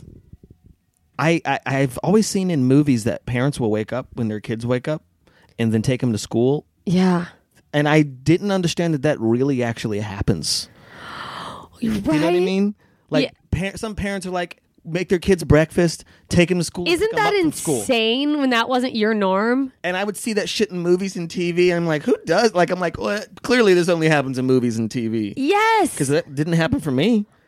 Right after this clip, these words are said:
Speaker 2: Yeah, I worked in an office with a bunch of, like, ladies who were moms, and they'd be like, "Well," I mean, they had kids, like, in middle school, high school, and they're like, "Well, you know, I have to get home 'cause the kids are gonna be coming home from school," and I'm,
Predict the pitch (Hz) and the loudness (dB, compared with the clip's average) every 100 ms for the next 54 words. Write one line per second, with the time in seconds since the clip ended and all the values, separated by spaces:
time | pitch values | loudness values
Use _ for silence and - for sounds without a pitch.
0 | - 330 415 427 427 - 381 440 453 381 | -6 0 2 4 2 2 2 2 2 2
1 | 349 262 277 294 320 302 262 277 277 269 | 2 2 0 0 0 2 2 0 0 0
2 | 262 226 - 240 247 254 226 254 226 220 | -2 -4 -4 0 2 2 2 2 2 2
3 | 233 240 240 226 208 233 254 302 285 - | 2 0 0 0 2 2 2 2 0 -6
4 | - - 302 381 440 - 381 254 214 - | -20 -14 -2 -2 0 -2 0 0 -2 -6
5 | _ - 214 196 214 269 269 240 214 160 | _ -4 -2 0 2 0 0 -2 -2 0
6 | 254 277 233 226 214 - - - 311 370 | -2 0 -2 0 -2 -4 -20 -10 -2 2
7 | 339 330 311 320 269 247 247 302 269 226 | 2 2 2 2 2 2 2 2 0 0
8 | 220 240 262 254 240 220 214 214 196 196 | 0 0 0 0 0 0 0 0 0 -6
9 | - 254 240 226 | -2 -2 0 -4